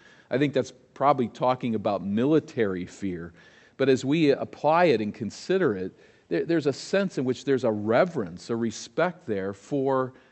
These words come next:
those who follow the ways of God, and particularly in the sociological terms we're speaking of here in the area of marriage. Deuteronomy thirty, "And the Lord your God will circumcise your heart and the heart of your offspring, so that you will love the Lord your God with all your heart, with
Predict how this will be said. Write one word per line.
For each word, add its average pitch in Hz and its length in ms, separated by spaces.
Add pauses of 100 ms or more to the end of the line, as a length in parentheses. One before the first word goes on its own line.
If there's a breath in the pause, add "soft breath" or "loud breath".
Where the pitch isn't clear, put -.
(180 soft breath)
those 127 380
who 117 140
follow 156 500
the 123 140
ways 107 340
of 95 100
God, 104 280
and 110 100
particularly 120 800
in 110 120
the 110 60
sociological 110 960 (120)
terms 110 360
we're 104 200
speaking 123 480
of 98 120
here 101 240
in 98 100
the 95 120 (260 soft breath)
area 98 280
of 90 80
marriage. 101 560 (1500 soft breath)
Deuteronomy 135 540
thirty, 139 400
"And 117 100
the 113 60
Lord 127 320
your 117 80
God 127 260
will 113 100
circumcise 127 800
your 110 100
heart 143 400
and 104 80
the 104 60
heart 135 260
of 113 80
your 110 160
offspring, 120 560
so 113 140
that 110 120
you 123 120
will 113 140
love 127 400
the 127 80
Lord 120 360
your 110 120
God 117 340
with 107 140
all 127 260
your 127 160
heart, 120 340
with 110 160